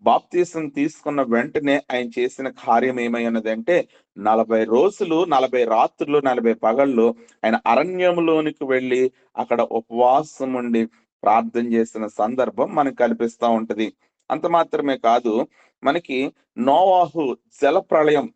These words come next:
ఆ ఓడ అనేటటువంటిది నలభై రాత్రింబగళ్ళు విస్తారంగా వర్షం కురిసినప్పుడు, ఆ కురవబడిన వర్షం యొక్క నీటికి, నీటి నీరు ఇంకిపోయేంత వరకు నూట యాభై దినాలు అరారాతు కొండ మీద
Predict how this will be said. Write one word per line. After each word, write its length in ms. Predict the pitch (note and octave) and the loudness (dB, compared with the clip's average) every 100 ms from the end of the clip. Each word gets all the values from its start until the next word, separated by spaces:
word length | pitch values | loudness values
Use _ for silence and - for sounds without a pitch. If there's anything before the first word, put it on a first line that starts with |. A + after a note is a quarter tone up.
| - | 0
ఆ 100 | B2 | 2
ఓడ 560 | A#2+ A#2+ C3 E3 F#3 C#3+ - _ _ - | 2 4 4 4 2 0 -8 _ _ -4
అనేటటువంటిది 1040 | C#3+ D#3 D3 C#3 C#3 C3 C3+ B2 A2 B2 - _ _ A2 | 0 0 0 -2 -2 -2 -4 -4 -4 -4 -8 _ _ -2
నలభై 420 | A#2+ C#3 C#3+ C#3 | 2 2 2 2
రాత్రింబగళ్ళు 1120 | B2+ E3 - F#3 F3 D#3+ C#3 C3+ C3 B2+ G#2+ _ _ | 2 2 0 -6 0 0 2 0 0 -2 -2 _ _
విస్తారంగా 1200 | A#2 - C#3+ C3+ D3+ E3+ F#3 F#3 F3 D#3+ D3+ C#3+ | -10 -4 0 4 4 4 4 4 4 2 0 2
వర్షం 480 | C3+ B2+ C3 - D3 | 2 2 0 -2 -4
కురిసినప్పుడు, 800 | C#3 C3+ - B2 A#2 A#2 A2+ G#2 _ _ - | -2 -8 -6 -6 -6 -2 -2 -2 _ _ 0
ఆ 220 | A#2 A#2+ A#2 | 2 2 0
కురవబడిన 580 | C#3 D#3 F3+ E3+ D#3+ D3+ | 0 2 4 2 0 2
వర్షం 580 | C#3 B2 C#3+ - D#3 D3+ | 2 2 0 -2 -4 -2
యొక్క 240 | C#3 - | -4 -2
నీటికి, 960 | C3 B2 A#2+ C#3 G3 G#3+ F3+ - B2+ A#2 | -4 -2 -2 0 -2 -4 -14 -10 -8 -8
నీటి 500 | A2+ C3 E3+ - C3+ - - - | -4 -4 -4 -4 -8 -8 -18 -10
నీరు 440 | A#2 C#3+ F#3+ E3+ - | -4 0 2 2 0
ఇంకిపోయేంత 840 | C#3+ E3+ E3 D#3 D3 C#3+ C3+ B2 B2 | -4 -4 -2 2 4 4 2 0 0
వరకు 440 | B2 B2+ C3+ A#2+ A2 | 2 0 0 -2 0
నూట 300 | A#2+ D3+ D3 | 0 2 2
యాభై 400 | C3 B2+ A#2+ A#2+ | 4 2 2 -2
దినాలు 400 | A#2 C#3+ D#3 C#3+ | 0 2 2 2
అరారాతు 580 | - C3 D#3 D#3+ D#3 | 2 4 4 4 0
కొండ 300 | - C3 C3+ | -2 -2 0
మీద 360 | C#3+ C3+ A#2 A#2 | 0 0 2 2